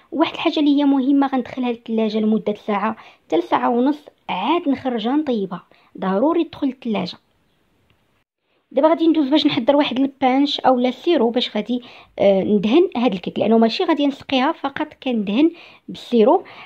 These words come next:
غادي نحتاج واحد كاس الا ربع ديال سكر سنيده مع نصف كاس من الماء، وربع ملعقه صغيره ديال ليكستري دو فاني او نكهه الفاني،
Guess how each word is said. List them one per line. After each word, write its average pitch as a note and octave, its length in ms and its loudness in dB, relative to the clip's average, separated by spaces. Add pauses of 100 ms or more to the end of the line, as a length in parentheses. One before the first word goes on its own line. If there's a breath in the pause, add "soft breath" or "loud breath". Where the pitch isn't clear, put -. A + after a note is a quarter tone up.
غادي D4+ 180 2
نحتاج D#4+ 300 0
واحد D#4 140 -2
كاس D4+ 260 -6
الا C#4+ 180 4
ربع C#4 240 2
ديال C4 300 0
سكر B3+ 280 -4
سنيده B3 480 2
مع G#3+ 240 0
نصف D4 340 -2
كاس - 400 -6
من D4 360 4
الماء، F3+ 480 0 (420 soft breath)
وربع E4 280 2
ملعقه D4+ 400 0
صغيره D4+ 360 -2
ديال D4+ 340 -2
ليكستري D4 420 -4
دو A#3+ 100 -4
فاني A#3 380 0
او A3 100 0
نكهه G#3+ 380 -4
الفاني، G3 420 0